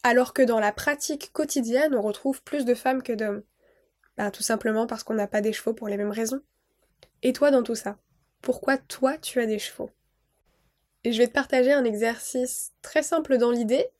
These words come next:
beaucoup plus complexe dans sa réalisation, et je te laisserai me partager tes réponses en commentaire de cet épisode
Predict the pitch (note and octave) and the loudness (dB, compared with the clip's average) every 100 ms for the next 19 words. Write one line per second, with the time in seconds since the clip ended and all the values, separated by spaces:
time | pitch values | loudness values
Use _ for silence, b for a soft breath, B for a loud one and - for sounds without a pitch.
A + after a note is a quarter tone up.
0 | G3+ D4 E4+ - C#4 C4 A#3+ B3 B3+ A3 | -4 0 0 0 0 0 2 -2 -2 -4
1 | G#3+ G#3+ G#3 A#3 C4 A#3 A3 G#3 A#3+ C#4+ | -4 -4 -2 0 0 -2 -2 -4 -6 -10
2 | b b b b b _ A3+ A3 A3 A3 | b b b b b _ 2 4 4 2
3 | - A3+ A3 C#4+ C4+ B3+ B3 B3+ A#3 B3+ | 0 0 0 0 0 0 0 0 2 2
4 | B3 C4 B3 A3+ A#3 C#4 - - - A3 | 2 2 2 0 -2 -2 -2 -6 -6 -2
5 | C4 B3+ A3+ A#3+ A#3 A3 G#3 B3 A#3 A3+ | 0 0 -2 -4 -4 -4 -4 -4 -4 -4
6 | A3 G#3+ G#3 A#3+ C#4+ C4 | -6 -4 0 2 2 2